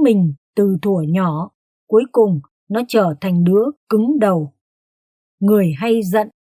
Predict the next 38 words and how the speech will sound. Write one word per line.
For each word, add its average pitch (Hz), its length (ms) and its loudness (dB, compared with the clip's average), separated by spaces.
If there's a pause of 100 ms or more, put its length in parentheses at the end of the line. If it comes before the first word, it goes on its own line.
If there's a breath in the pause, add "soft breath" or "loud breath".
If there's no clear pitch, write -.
(120)
gây 233 220 2
ra 226 160 -4
điều 190 320 0
tranh 202 340 -4
cãi, 233 320 -6 (380)
kẻ 190 160 -2
nóng 214 240 2 (100)
tính 240 200 2 (480)
phạm 196 260 -4
rất 226 260 -4
nhiều 202 400 0
tội 202 200 -4
lỗi. 226 300 -4 (880)
Sự 247 220 -8 (100)
kiêu 302 160 4
ngạo 226 420 2
của 196 100 -4
một 185 240 0
người 196 340 0 (220)
sẽ - 180 -12 (100)
hạ 220 340 -6
người 185 300 2
ấy 185 120 -2
xuống. 190 340 -6 (540)
Những 240 200 -2
ai 247 260 -2
có 254 200 -4
tinh 247 180 0
thần 190 320 -2
khiêm 262 240 -2
nhường 196 380 0 (260)
sẽ - 300 -12
được 190 200 0 (120)
tôn 196 240 -2
trọng. 180 220 -8 (1000)
Kẻ 208 140 0
nào 214 280 0
chia 311 180 2